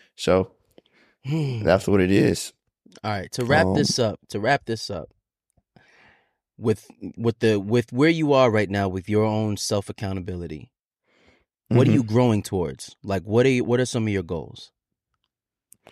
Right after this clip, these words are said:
Speaker 1: Um, some of my goals for my accountability?
Speaker 2: Like, just where you are with your accountability. Like, what, like,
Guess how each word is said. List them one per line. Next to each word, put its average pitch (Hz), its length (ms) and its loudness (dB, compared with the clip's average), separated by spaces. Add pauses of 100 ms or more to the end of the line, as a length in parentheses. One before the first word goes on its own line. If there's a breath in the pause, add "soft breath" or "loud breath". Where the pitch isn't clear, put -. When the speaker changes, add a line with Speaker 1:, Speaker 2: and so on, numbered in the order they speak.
(600 soft breath)
Speaker 1:
Um, 98 640 2 (120)
some - 420 -2
of 131 120 0
my 101 240 2 (180)
goals 98 920 0 (1600 soft breath)
for - 140 -4
my 120 160 4
accountability? 139 880 4 (840 loud breath)
Speaker 2:
Like, 117 160 -4
just 127 180 -2
where 160 180 4
you 160 240 2
are 151 140 4
with 139 260 0
your 131 160 0
accountability. 120 760 -2
Like, 95 240 -4
what, 110 260 -2
like, 113 300 -4